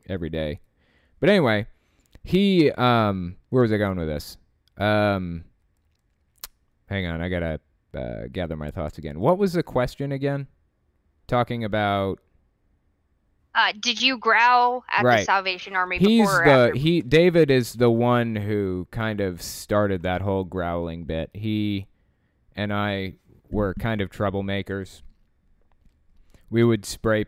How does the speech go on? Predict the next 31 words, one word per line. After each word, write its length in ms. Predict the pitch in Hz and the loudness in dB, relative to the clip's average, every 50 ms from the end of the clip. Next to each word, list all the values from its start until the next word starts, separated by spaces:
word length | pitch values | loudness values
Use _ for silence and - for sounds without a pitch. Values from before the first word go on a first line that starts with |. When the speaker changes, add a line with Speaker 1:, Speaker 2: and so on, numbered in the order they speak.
| _ _ - | _ _ -8
Speaker 1:
we 200 | 92 117 131 143 | -2 0 2 2
would 200 | 143 139 131 113 | 2 2 -2 -4
spray 720 | - - - - - 127 123 123 123 120 120 113 110 104 - _ - | -6 -12 -10 -4 0 2 4 4 4 4 2 2 0 -2 -4 _ -4
Axe 720 | 95 101 104 107 104 - - - - - - - - - _ _ _ _ _ _ _ _ _ _ _ | -2 -2 0 -2 -2 -6 -10 -16 -16 -14 -14 -16 -16 -20 _ _ _ _ _ _ _ _ _ _ _
body 460 | - 80 98 110 104 104 107 107 98 | -18 -8 -2 0 0 0 0 -2 -4
spray 640 | 92 - - - 101 98 95 90 90 87 85 82 - _ _ | -8 -10 -8 -6 -4 -2 -2 -2 -2 -4 -4 -6 -8 _ _
in 480 | - 107 107 101 98 95 92 90 87 - | -8 -6 -6 -6 -6 -8 -8 -10 -12 -8
a 120 | - 101 101 | -6 -6 -6
big 360 | 92 - - 110 110 107 98 | -6 -6 -4 -4 -2 -2 -2
ass 260 | 101 98 98 95 92 | -4 -4 -4 -6 -6
smiley 560 | - - - 101 92 95 95 98 95 95 95 | -10 -14 -12 -10 -6 -6 -4 -4 -4 -6 -8
face 500 | - - - 85 80 78 78 78 - - - - | -8 -10 -10 -10 -8 -8 -10 -12 -14 -18 -18 -12
on 300 | - 92 92 92 90 85 | -10 -10 -8 -8 -8 -10
my 260 | 87 87 85 80 80 | -10 -10 -10 -10 -10
van 520 | 82 78 87 87 90 90 95 107 123 131 - _ _ _ _ _ _ - | -10 -10 -10 -10 -10 -10 -10 -10 -12 -14 -16 _ _ _ _ _ _ -10
and 140 | 98 98 90 | -8 -6 -4
light 280 | 92 95 104 107 110 104 | -2 0 0 0 0 0
it 120 | 107 101 | -2 -2
on 200 | 107 98 95 92 | -4 -6 -6 -8
fire 640 | - - - 101 95 92 90 85 80 80 78 98 - _ _ _ _ _ _ _ | -12 -12 -8 -6 -6 -4 -4 -6 -8 -10 -10 -12 -14 _ _ _ _ _ _ _
and 200 | - 104 101 104 | -8 -8 -6 -4
then 220 | 107 107 101 98 | -4 -4 -4 -6
drive 520 | 90 98 98 104 101 101 104 104 101 90 92 | -8 -6 -4 -2 0 0 0 0 -2 -4 -6
down 320 | - 104 101 101 101 98 | -8 -6 -6 -6 -6 -6
the 120 | 95 92 90 | -6 -6 -6
road 400 | 90 92 95 92 92 92 90 85 | -6 -4 -4 -4 -4 -4 -6 -6
with 220 | 92 87 80 - | -8 -8 -6 -6
it 200 | 92 85 - 76 | -8 -8 -8 -8
burning. 520 | 80 90 87 87 87 82 80 78 78 78 - - _ _ _ _ _ _ _ _ _ _ _ _ | -8 -8 -8 -8 -8 -8 -10 -10 -12 -14 -18 -20 _ _ _ _ _ _ _ _ _ _ _ _
And 240 | - 98 98 95 92 | -12 -10 -10 -8 -4
people, 640 | - 117 113 107 - 113 107 104 101 98 98 95 - | -2 -2 -2 0 0 0 0 2 0 0 -2 -4 -8